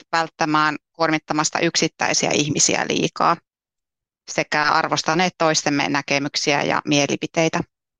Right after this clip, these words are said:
Vaikka me työskentelemme eri organisaatioissa, olemme silti olleet yhtenäinen tiimi, joka tapaa säännöllisesti, muun muassa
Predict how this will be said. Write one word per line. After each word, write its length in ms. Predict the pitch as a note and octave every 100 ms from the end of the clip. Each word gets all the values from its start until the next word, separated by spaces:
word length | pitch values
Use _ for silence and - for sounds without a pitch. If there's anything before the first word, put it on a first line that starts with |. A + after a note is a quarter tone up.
| _ -
Vaikka 260 | E3+ -
me 220 | F3 E3+ -
työskentelemme 880 | F#3+ F#3+ - E3+ D#3+ D#3+ D#3+ D#3+ F3
eri 280 | E3+ E3 D3+
organisaatioissa, 1120 | E3+ G3+ G3 G3 F3 E3+ E3 D#3+ - - D#3+ - _ _ _ -
olemme 360 | E3 E3+ E3 D#3+
silti 440 | F3+ - F#3 E3+ -
olleet 340 | D#3+ D3+ D#3 -
yhtenäinen 680 | F#3+ - C3+ C#3 C#3+ E3 -
tiimi, 320 | D3 D3 G3+ - - _ _ _ _ _ _ _ -
joka 240 | C#3+ - D3+
tapaa 360 | E3 - D#3 C3+
säännöllisesti, 800 | D3+ D3 D#3 F3 E3+ F3 -
muun 920 | F#3 - _ _ _ _ _ _ - C#3
muassa 360 | C3+ - C#3+